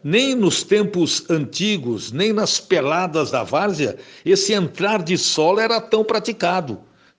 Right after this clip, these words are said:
Sinceramente, é, não chegava a esse ponto. É perigoso. Prestem atenção nos jogos pela televisão, que dá pra ver bem, et cetera. Tem re-,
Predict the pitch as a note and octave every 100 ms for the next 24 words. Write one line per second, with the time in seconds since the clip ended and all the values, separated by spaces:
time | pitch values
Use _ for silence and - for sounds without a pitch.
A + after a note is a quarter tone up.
0 | _ - A3 - A#3 D4 F#3+ G#3+ - G2
1 | - - _ - _ _ _ _ D#3+ D#3+
2 | C#3+ C3 B2 C3 D#3 D#3 F#3+ A3+ E3 G3+
3 | G3 D3 C3 C3+ - A#2+ G2+ - - F#2
4 | - A3 G3+ C3+ G3+ A#2+ G#2+ - - _
5 | _ _ _ _ _ - A#3+ A#3 A#3 -
6 | G3 C#3+ F3 F3 D#3+ - D3 C3 B2 C3+
7 | A#2 B2+ A#2+ A2+ A2+ D#3 - A2+ A#2+ A2+
8 | A2 G#2 B2 C3 B2+ A#2 G2+ F2+ - -
9 | B2+ B2 - A#2 G2 G2+